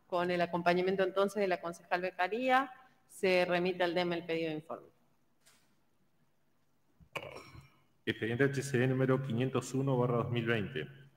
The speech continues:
Speaker 2: Proyecto de comunicación presentado por la concejala Acevedo,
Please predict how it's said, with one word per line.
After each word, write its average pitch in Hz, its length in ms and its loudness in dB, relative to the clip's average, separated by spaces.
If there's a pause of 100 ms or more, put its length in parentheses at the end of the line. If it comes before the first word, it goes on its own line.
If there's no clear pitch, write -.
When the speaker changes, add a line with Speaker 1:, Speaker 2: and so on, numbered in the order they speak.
(240)
Speaker 2:
Proyecto 131 460 0
de 127 80 2
comunicación 113 720 -4
presentado 117 500 -4
por 113 80 -4
la 107 80 0
concejala 104 500 -4
Acevedo, 127 560 2